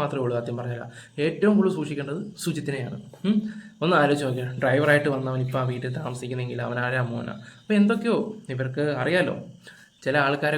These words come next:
കൂട്ടുന്നതിൻ്റെ കാര്യങ്ങൾ എന്താണ്. എത്ര ശത്രു, എത്ര ഇതാണെങ്കിലും നമ്മുടെ രഹസ്യങ്ങളും നമ്മുടെ അതും ഇതും നമ്മുടെ കണക്കും കാര്യങ്ങളും അറിയുന്നവരെ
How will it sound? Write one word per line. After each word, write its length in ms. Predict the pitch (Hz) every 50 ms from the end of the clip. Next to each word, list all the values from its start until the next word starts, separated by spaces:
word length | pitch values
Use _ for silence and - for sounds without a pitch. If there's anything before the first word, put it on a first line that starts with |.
| 147 147
കൂട്ടുന്നതിൻ്റെ 420 | 143 139 143 139 143 147 143 143 143
കാര്യങ്ങൾ 280 | 139 135 131 135 135 127
എന്താണ്. 280 | 127 127 135 131 127 127 123
എത്ര 160 | 123 - 135 127
ശത്രു, 220 | 135 127 - 135 135 135 127 117
എത്ര 160 | 110 107 143 156 147
ഇതാണെങ്കിലും 340 | 143 139 139 135 135 135 131
നമ്മുടെ 180 | 131 131 135 131 135
രഹസ്യങ്ങളും 500 | 127 131 131 131 139 135 131 135 131 127 127 - - - - -
നമ്മുടെ 200 | 139 135 139 135 135
അതും 140 | 131 139 143
ഇതും 140 | 135 135 135
നമ്മുടെ 180 | 131 131 131 135 131
കണക്കും 240 | 127 127 135 143 135
കാര്യങ്ങളും 300 | 135 131 135 131 127 127 127
അറിയുന്നവരെ 380 | 127 127 127 127 127 127 131